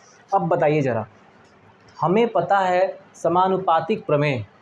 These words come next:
ठीक है बच्चों, और मैंने आपको बताया था जब समरूप त्रिभुज के बारे में थोड़ा सा चर्चा मैंने किया था, मैंने कहा था देखिए जब भी समरूप त्रिभुज होता है, अगर समरूप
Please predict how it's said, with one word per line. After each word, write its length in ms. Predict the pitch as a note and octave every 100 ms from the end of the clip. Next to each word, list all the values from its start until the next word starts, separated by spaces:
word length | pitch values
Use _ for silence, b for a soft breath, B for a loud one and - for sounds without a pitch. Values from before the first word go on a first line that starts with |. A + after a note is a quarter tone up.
| -
ठीक 160 | - G3+
है 60 |
बच्चों, 300 | G3 F#3+ G3
और 140 | G3+ F#3
मैंने 220 | F3+ F#3+
आपको 260 | F#3 F3 F3+
बताया 360 | D3+ D#3 E3+
था 140 | F#3+ G3
जब 160 | F3+ F3+
समरूप 500 | E3 D#3 E3 F#3+ -
त्रिभुज 360 | F3 D3 F#3 F#3+
के 180 | - F3+
बारे 260 | D#3+ D#3
में 80 | F3+
थोड़ा 160 | E3+ D3+
सा 80 | F3+
चर्चा 400 | F3 C#3 - G3
मैंने 220 | F#3+ D#3
किया 200 | C#3 C#3
था, 220 | B2+ D3+ F#3+ B B B -
मैंने 240 | D#3 G3+ A3+
कहा 200 | A3 G#3
था 60 |
देखिए 260 | G#3 G#3 A3
जब 240 | E3 E3
भी 140 | D3+ A3
समरूप 400 | A3 F3 F#3+ G3
त्रिभुज 300 | F#3 F3+ F3+
होता 300 | E3 E3 G3
है, 260 | E3+ E3+ F3 b b _ -
अगर 260 | F3 A3 A#3+
समरूप 500 | A#3+ G3+ G3+ A#3